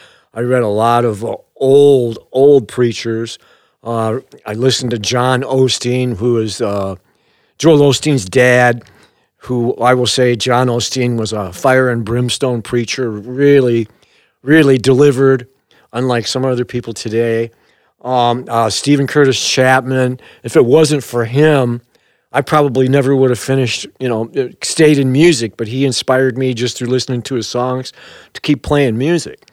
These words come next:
So there was a lot of inspiration there, but it's nothing that comes to you. You gotta seek it out. And to me, that, that whole thing in jail was, like, biblical, 'cause it was, like, literal in the desert, struggling with the devil and angels and stuff. It was like the Bible came alive and became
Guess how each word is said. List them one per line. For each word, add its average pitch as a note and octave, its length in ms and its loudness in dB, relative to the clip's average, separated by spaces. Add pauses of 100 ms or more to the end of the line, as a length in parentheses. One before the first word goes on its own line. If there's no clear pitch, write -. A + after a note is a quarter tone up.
(260)
So B2+ 140 -4
there F3+ 140 4
was C#3+ 120 4
a A2 40 -2
lot C3 280 2
of C3+ 60 2
inspiration C3 680 0
there, A2 160 -2
but A2+ 180 -2
it's - 180 2
nothing C#3+ 360 2
that A2 160 -6
comes C3+ 280 -2
to B2+ 120 -2
you. B2+ 180 -2
You B2 200 -2
gotta A2 240 -2
seek - 280 -8
it F#2+ 80 -8
out. A2+ 340 -8 (680)
And C3+ 380 -2
to - 120 0
me, E3 420 4 (480)
that, D3 360 0 (160)
that C3+ 180 -2
whole C#3+ 240 4
thing D#3 320 2
in B2 120 0
jail C3 380 2
was, A#2 200 0
like, A#2 260 -4
biblical, A#2 560 -2
'cause G#2 180 -12
it C#3+ 120 -4
was, B2 140 -8
like, B2 300 -6
literal C#3+ 480 0
in C3 300 2
the B2+ 80 0
desert, B2 560 -2 (360)
struggling C#3 680 0
with B2+ 200 0
the A2+ 60 -10
devil B2+ 440 0
and A#2 100 -4
angels A#2+ 520 0
and A2+ 100 -6
stuff. A2+ 340 -4
It B2+ 80 -2
was C#3 180 -4
like B2 240 -2
the A2+ 60 -8
Bible A#2 340 -2
came C3 240 -4
alive A2 400 -6
and A2 100 -8
became G#2+ 460 -6